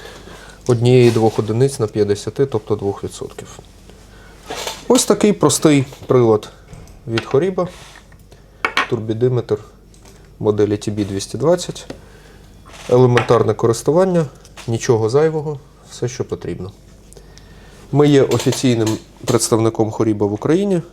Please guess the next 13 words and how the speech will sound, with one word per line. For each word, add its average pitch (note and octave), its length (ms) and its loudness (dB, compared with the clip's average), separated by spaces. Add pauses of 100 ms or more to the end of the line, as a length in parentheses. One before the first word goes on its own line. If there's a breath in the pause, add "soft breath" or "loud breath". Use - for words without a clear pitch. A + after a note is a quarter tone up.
відповідно, A2+ 500 -4
надаємо G#2+ 440 -2
офіційну G#2 460 -6
гарантію B2+ 460 -4
та B2 160 -6
сервіс. - 480 -8 (1080 loud breath)
Сподіваємось, A#2+ 640 4
що - 180 -4
запитань A2 460 0
у G#2 60 0
вас G#2 220 -2 (160)
не G#2 120 0
залишилося. E3+ 720 -2